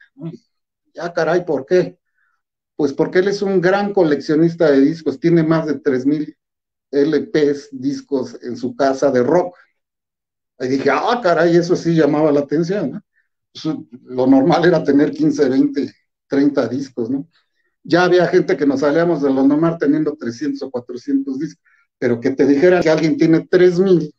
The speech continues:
bueno, pues, me llevaron los mismos amigos a conocer, y fue el primero de la lista. Después vi-, llegó gente como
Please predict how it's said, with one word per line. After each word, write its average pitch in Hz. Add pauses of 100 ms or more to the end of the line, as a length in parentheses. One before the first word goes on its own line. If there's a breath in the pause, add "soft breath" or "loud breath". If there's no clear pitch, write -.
(120)
bueno, -
pues, - (460)
me 143
llevaron 175
los 151
mismos 175
amigos 170
a 131
conocer, 139 (600)
y 147
fue 196
el 220
primero 214 (100)
de 143
la 160
lista. 196
Después 151
vi-, 175
llegó 160
gente 170
como 123